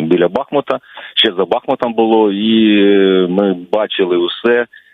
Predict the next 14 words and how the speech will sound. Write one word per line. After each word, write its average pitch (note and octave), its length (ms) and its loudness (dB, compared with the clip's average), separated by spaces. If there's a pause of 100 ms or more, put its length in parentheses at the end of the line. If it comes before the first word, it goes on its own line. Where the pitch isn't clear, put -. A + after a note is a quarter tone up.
(120)
як F#2+ 420 -2
змінювалась G2 520 2
тактика - 400 -4
противника, G#2 960 0
де F#2+ 100 2
вони F2+ 200 0
просували, G#2 580 -4
що - 200 -4
вони F2 600 -2
приміняли E2+ 580 -4 (400)
яку E2+ 240 -2
зброю. B2 500 0 (640)
Е, D2+ 40 0 (640)
і E2 40 -8